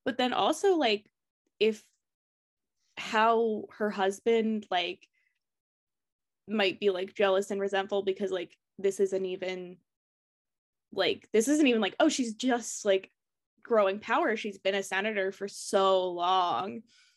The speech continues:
And, like, how this resentment grew. And then also his resentment might have then kind of put him in this path of sympathizing with the Empire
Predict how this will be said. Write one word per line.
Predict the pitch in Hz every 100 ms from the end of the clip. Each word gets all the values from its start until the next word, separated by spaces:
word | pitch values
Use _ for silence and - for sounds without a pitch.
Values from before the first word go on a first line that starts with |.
| _ _ _ -
And, | 202
like, | 190 190
how | 208 196 196 196 190 190 _ _ _ _
this | 208 208
resentment | 214 208 196 202 190
grew. | 196 180 185 226
And | 254 208 196
then | 196 190 185 - -
also | 190 202 196 190 208
his | 208 196
resentment | 190 196 185 196 196
might | 185 190
have | 190
then | 190 180 180 185 208 _ _ _ _ _ _ _ _ _ _
kind | - 196
of | 196
put | 214 196
him | 196 190
in | 196
this | 190 -
path | - 175 180 202 196
of | 185 180 - _ _ -
sympathizing | - 202 208 202 190 190 190
with | 190 190 190 -
the | 180 175 170 185 _ _ _ _ _ _ 214
Empire | 214 - 208 196 175 170